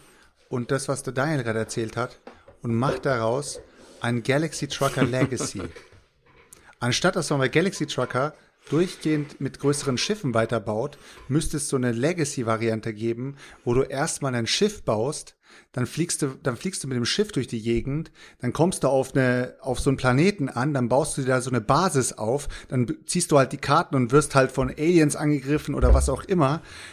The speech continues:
Speaker 1: Dann gibt's halt irgendwie noch einen weitere, äh, noch einen weiteren, äh, Part in der Story,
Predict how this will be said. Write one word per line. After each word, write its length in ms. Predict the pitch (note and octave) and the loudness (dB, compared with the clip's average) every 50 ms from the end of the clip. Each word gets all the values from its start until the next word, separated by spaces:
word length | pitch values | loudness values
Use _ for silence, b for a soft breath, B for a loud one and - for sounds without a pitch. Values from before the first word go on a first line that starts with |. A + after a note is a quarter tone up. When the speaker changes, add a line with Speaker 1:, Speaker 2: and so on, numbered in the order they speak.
| B B | B B
Speaker 1:
Dann 140 | - B2 A2+ | 0 2 4
gibt's 220 | D#3 F3 - - | 4 4 6 6
halt 160 | D3+ C#3+ C#3+ - | 6 6 6 6
irgendwie 260 | D3+ D3 D3 D#3 D3+ | 6 6 6 4 2
noch 200 | C#3+ D3+ C#3+ D3 | 2 2 4 4
einen 140 | D3 C#3 C#3 | 4 6 6
weitere, 760 | D#3 F3 G3 - E3+ D3+ C#3 D3 C#3+ C#3 C#3+ C#3 B2+ C#3 C#3 | 6 4 4 4 2 4 6 6 8 8 6 6 6 4 4
äh, 40 | C3 | 4
noch 140 | C3 C#3 C#3+ | 4 0 0
einen 160 | C#3+ C#3 C3 | 2 4 4
weiteren, 600 | D3 F3+ G3+ - D3+ C#3+ C#3 C3 B2+ C3 C3 C3 | 4 4 4 2 2 2 2 2 0 -2 -4 -4
äh, 420 | A#2 C#3+ C3+ C3 B2+ B2+ B2+ B2 | -2 0 2 2 4 4 2 2
Part 400 | A#2+ - - - C3+ C3 C3+ - | -2 -2 0 2 2 2 2 2
in 140 | E3+ D3 C3+ | 0 0 2
der 120 | C3 C3 A#2+ | 2 2 0
Story, 440 | - - C#3+ C3 A#2+ C#3 D3+ E3 | 2 2 2 2 2 2 0 -2